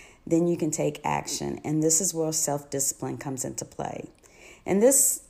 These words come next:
self-discipline, this applies to your personal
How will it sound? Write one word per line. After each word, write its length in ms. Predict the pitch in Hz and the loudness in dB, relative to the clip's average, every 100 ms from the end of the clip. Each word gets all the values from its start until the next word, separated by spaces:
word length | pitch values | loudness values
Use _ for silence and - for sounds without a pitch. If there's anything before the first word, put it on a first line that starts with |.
| _ _ | _ _
self-discipline, 840 | - 262 233 - 214 214 - 240 226 | -2 2 2 0 0 0 0 0 2
this 220 | 254 - | 2 2
applies 640 | 403 403 - 285 285 277 - | -4 -6 -4 -2 0 0 0
to 40 | |
your 140 | 254 | 0
personal 800 | 247 - 208 220 233 233 240 233 | -2 -2 -2 0 -2 -2 -2 -4